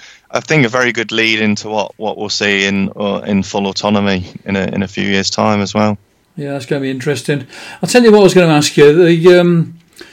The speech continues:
Speaker 2: You mentioned your son there. So, I mean, do you find now that you're a champion for E Vs and have many friends and families, uh, friends and family members followed your lead?
Speaker 1: Oh, absolutely, yeah, yeah. We've got three in the family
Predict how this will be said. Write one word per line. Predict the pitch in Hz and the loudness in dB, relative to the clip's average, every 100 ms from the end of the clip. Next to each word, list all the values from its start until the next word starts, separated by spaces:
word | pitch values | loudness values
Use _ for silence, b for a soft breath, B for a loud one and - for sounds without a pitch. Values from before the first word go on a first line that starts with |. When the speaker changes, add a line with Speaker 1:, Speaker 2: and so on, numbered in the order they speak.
| B | B
Speaker 2:
You | 185 | 2
mentioned | 196 190 165 | 2 2 0
your | 160 | 0
son | 156 185 170 | 2 2 2
there. | 131 127 | 0 -2
So, | 127 160 156 | -2 -2 0
I | |
mean, | 156 170 | 0 -4
do | 160 | 0
you | 175 | 0
find | 196 196 | 0 0
now | 190 196 | 0 0
that | 196 175 | 0 0
you're | 160 | -2
a | 156 | -2
champion | 175 185 190 196 | -2 -4 -4 -2
for | 190 | 2
E | 190 | 2
Vs | 175 196 214 170 | 4 2 2 -2
and | 151 | -4
have | 151 | -4
many | 151 175 | -4 -6
friends | 170 - 185 175 | -4 -2 -2 -2
and | 165 | -4
families, | 175 180 190 202 190 - | -2 -2 -2 -2 -4 -2
uh, | 156 160 | -2 -2
friends | - 175 175 185 160 | -6 -6 -4 -6 -6
and | 143 127 | -8 -8
family | 165 165 | -8 -6
members | 165 175 180 | -6 -6 -6
followed | - 156 156 | -6 -8 -6
your | 151 | -6
lead? | 156 175 190 | -2 -2 -2
Speaker 1:
Oh, | 156 | 0
absolutely, | 147 135 135 127 104 110 | 0 0 0 0 0 0
yeah, | 110 113 - | 0 0 -4
yeah. | 107 110 110 | -4 -2 -2
We've | 104 120 104 | -6 -12 -6
got | 110 107 | -4 -4
three | - 123 120 | -8 -4 -2
in | 107 | -2
the | |
family | 104 107 104 104 107 113 | -4 -6 -4 -4 -4 -6